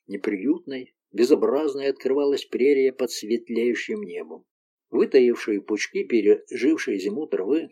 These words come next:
за ночь снова припорошенные снегом, и кроме нее ничего. Кэт осознала, наконец, что она одна одинешенька в этой суровой, чужой для нее прерии, и не осталось в ней ничего, кроме страха.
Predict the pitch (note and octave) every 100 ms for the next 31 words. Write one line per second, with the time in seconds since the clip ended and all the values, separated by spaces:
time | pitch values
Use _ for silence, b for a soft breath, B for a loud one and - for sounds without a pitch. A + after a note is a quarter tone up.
0 | _ - G#2+ G#3 G#3 - A2+ E3+ D3+ -
1 | G#2+ G#2 D3 D3+ - F#2 F#2 - B2+ E3
2 | B2 C3+ _ - C#3 D3+ E3 E3 D#3 E3
3 | G#3 G#3 _ _ _ _ - G#3+ - -
4 | D#2+ - _ _ _ _ _ _ _ -
5 | C#4+ - - - _ _ - - F2 A2+
6 | G3 G#3 E3+ A#2 A2 E3 G3 - _ -
7 | - G#2 G#2+ B2+ - A#2+ G2+ C3+ E3+ G#2
8 | A2 F#3 - G2+ - C3 D#3+ A#2 - G#2+
9 | F3+ G#3 F#3+ - C#3 C#3+ G3+ E3 E3+ E3+
10 | D#3+ D#3 C3+ D#3+ C#3+ F2+ D#2 - _ C3+
11 | E3+ F3 - - G#3+ F#3+ - E3+ E3+ E3
12 | - C#3+ A2 F2+ - B2+ F3 D#3+ - -
13 | F2 D#2+ - -